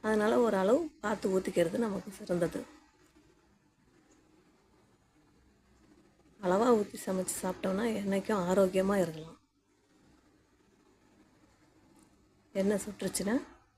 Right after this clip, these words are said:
தேவையான அளவு வெங்காயம் வெட்டி வச்சிருக்கோம்ல, அதை வந்து போட்டுறணும்.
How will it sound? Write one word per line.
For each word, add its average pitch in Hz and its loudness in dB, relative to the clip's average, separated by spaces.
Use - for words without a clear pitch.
தேவையான 185 4
அளவு 196 4
வெங்காயம் 196 0
வெட்டி 170 -6
வச்சிருக்கோம்ல, 185 -4
அதை 190 4
வந்து 175 -2
போட்டுறணும். 151 -6